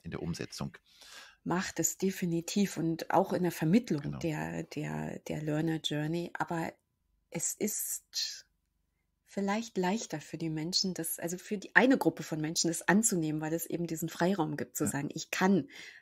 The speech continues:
Speaker 2: nach rechts abbiegen, ich kann nach links abbiegen, aber ich werd mein Endziel deshalb nicht aus dem Auge verlieren. Und weil du jetzt sagst, Seekarte, also tatsächlich, ich hab mich auch noch mal ein bisschen mit dem,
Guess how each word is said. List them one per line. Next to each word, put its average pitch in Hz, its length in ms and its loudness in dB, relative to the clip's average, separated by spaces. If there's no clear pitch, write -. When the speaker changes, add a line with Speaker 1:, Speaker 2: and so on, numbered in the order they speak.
Speaker 2:
nach 160 200 -4
rechts 208 240 2
abbiegen, 190 320 2
ich - 160 -6
kann 175 180 2
nach 190 180 2
links 180 220 0
abbiegen, 170 400 -4
aber - 80 -4
ich - 140 -2
werd 170 200 0
mein 160 180 4
Endziel 185 540 2
deshalb 165 380 -4
nicht 175 380 -2
aus 156 100 -8
dem 151 160 -4
Auge 180 240 0
verlieren. 135 540 -6
Und 156 300 0
weil 151 100 4
du 165 80 0
jetzt 147 220 -2
sagst, - 320 -2
Seekarte, 151 720 -2
also 147 220 -4
tatsächlich, 175 500 -4
ich - 140 -12
hab 156 120 -8
mich 190 220 -2
auch 156 60 -4
noch 160 120 0
mal 160 80 -2
ein 156 100 -4
bisschen 160 380 -4
mit 160 160 -6
dem, 151 340 -4